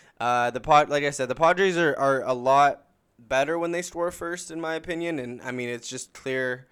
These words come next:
um, and obvious when you, when you've watched, um, when you watch this team, um, kind of,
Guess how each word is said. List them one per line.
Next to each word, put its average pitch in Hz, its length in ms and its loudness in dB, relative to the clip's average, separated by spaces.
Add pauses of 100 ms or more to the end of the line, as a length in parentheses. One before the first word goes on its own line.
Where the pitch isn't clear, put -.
(360)
um, 113 480 -8
and 127 120 -10
obvious 123 460 -6
when 120 160 -12
you, 117 140 -18
when 120 160 -14
you've 113 220 -16
watched, - 580 -8 (120)
um, 113 480 -10
when 127 140 -10
you 135 80 -8
watch 123 280 -2
this 131 180 -12
team, 123 280 -6
um, 113 300 -10
kind 120 300 -8
of, 113 200 -10